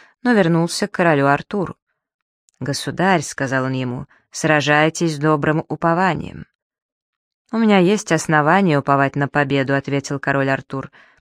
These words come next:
«На мою сторону перешли триста вражеских рыцарей». «Я дам вам один совет.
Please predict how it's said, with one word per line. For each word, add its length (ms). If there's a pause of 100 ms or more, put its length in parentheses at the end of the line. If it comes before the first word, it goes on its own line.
(140)
«На 120
мою 200
сторону 500
перешли 400
триста 460
вражеских 640
рыцарей». 500 (1000)
«Я 220
дам 400
вам 200
один 300
совет. 720